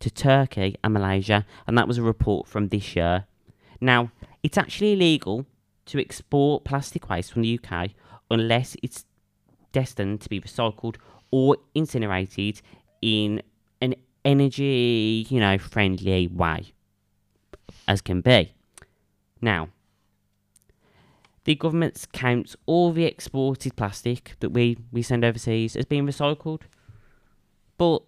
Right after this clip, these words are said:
investigations by media and environmental organisations such as Greenpeace have actually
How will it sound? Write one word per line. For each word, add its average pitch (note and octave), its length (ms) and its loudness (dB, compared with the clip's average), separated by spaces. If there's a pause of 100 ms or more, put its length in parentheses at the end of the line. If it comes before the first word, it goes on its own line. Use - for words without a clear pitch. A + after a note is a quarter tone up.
(140)
investigations E3 960 2
by G2 340 4
media A2+ 640 2
and F#2+ 320 0
environmental G2+ 640 -4
organisations F#2 800 -2
such - 260 -10
as F#2+ 140 -4
Greenpeace A#2 680 -2 (320)
have C3+ 140 0
actually C#3 640 -2